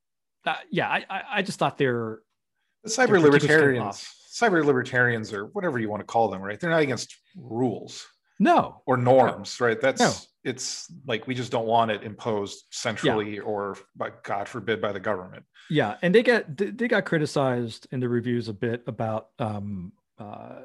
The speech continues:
Speaker 1: st-, uh, putting up straw men.
Speaker 2: Mm-hmm.
Speaker 1: And, and so maybe that's, uh, uh, one for sure. Uh,
Speaker 2: Yeah.
Speaker 1: but, you know, I, but look, writing when they did, it, it sure looked like maybe John Perry Barlow was wrong. Uh,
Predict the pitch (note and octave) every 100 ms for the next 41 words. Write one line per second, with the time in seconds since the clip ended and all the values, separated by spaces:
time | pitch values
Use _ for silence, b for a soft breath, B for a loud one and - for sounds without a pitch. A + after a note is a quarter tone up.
0 | C#3+ - - - - D3+ F3+ _ _ C3+
1 | B2+ A#2 - A#2 G#2 F#2 - _ _ _
2 | _ _ C#3 C3 B2 B2+ C3+ D3+ C#3+ D3
3 | D3+ D3 B2 G#2+ F#2 - - _ _ A2
4 | E2+ D#2+ D2 D#2 - _ A2 F#2 - _
5 | - F#2+ D#2 - E2 - C#2+ C#2+ _ -
6 | G#2+ G2+ - A2 A#2+ - A3+ C4+ B3+ D3+
7 | A2+ - D#2 - _ F#3+ A#3+ A3 - C#3+
8 | D3 C#3+ C3+ B2 C3+ B2 A2+ _ _ _
9 | _ _ _ - A#2+ C3+ C3 B2+ - B2+
10 | G#2+ G#2 - G2 F#2 D#3 _ C4+ G#2+ F#2+
11 | F2+ F2 E2 E2 G#2+ C2+ C2 - D2 -
12 | - - _ b b b b _ G#2+ E2+
13 | D#2 D2 C#2 C2+